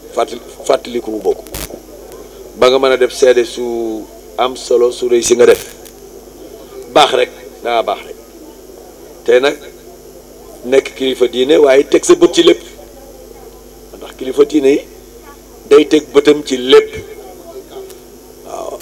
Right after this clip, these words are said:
am lu ko xam ne xañ na du ko soxal. Waaye nag bëgg naa xam nu muy demee. Waaw. Kon ñaan yi nga ñaan, yàlla nañ ko bokk. Sëriñ Jili sama xarit la moom. P D S lañ xamante.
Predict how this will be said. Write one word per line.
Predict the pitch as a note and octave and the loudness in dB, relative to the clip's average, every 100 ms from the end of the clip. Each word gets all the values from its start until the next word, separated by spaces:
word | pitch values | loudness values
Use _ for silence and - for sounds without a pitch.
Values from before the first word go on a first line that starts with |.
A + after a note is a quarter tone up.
| - | -6
am | A#2 C3 | -4 4
lu | C3+ | 4
ko | C3+ | 4
xam | - C#3 | 2 0
ne | C#3 C3 | 0 0
xañ | C#3+ D3 | 0 2
na | C#3+ | 4
du | C#3+ | 6
ko | C#3+ | 4
soxal. | - D3+ A#2 - - - - - - - | 4 4 2 0 -8 -20 -20 -20 -12 0
Waaye | C3+ D3 | 4 6
nag | D3 E3 - - - - - | 4 0 -4 -18 -20 -20 -4
bëgg | B2 B2 | 2 4
naa | E3 D#3+ | 6 4
xam | C3+ D3 | 2 0
nu | C#3 | 2
muy | C3+ | 4
demee. | B2 G#2+ - - - - - - - - - - - - - | 4 2 -12 -20 -20 -20 -20 -20 -20 -20 -20 -20 -20 -20 -20
Waaw. | - - - - - - - - - - - - | -18 -18 -20 -20 -20 -20 -20 -20 -20 -20 -20 -12
Kon | A2 A#2 | -10 -6
ñaan | A#2+ B2 | -4 -4
yi | |
nga | A#2+ | -4
ñaan, | A#2 A#2 B2+ | -4 -4 -2
yàlla | B2 A#2+ | -4 -4
nañ | A2+ | -8
ko | A2 | -6
bokk. | G#2+ - - - - - - - - - - - - - | -6 -8 -20 -20 -20 -20 -20 -20 -20 -20 -20 -20 -20 -18
Sëriñ | - A#2 B2 A#2 | -6 -4 -4 -6
Jili | B2 B2+ | -6 -6
sama | C3 C3 C3 | -4 -4 -2
xarit | C3 B2+ A2 | -2 -2 -4
la | |
moom. | F#2+ F2 - - - - - - - - - - - | -10 -10 -16 -20 -20 -20 -20 -20 -20 -20 -20 -20 -2
P | B2+ | 2
D | C3 | 2
S | C3 | 0
lañ | B2 B2 | -2 -6
xamante. | B2 B2 A#2 C#3 | -4 -2 0 0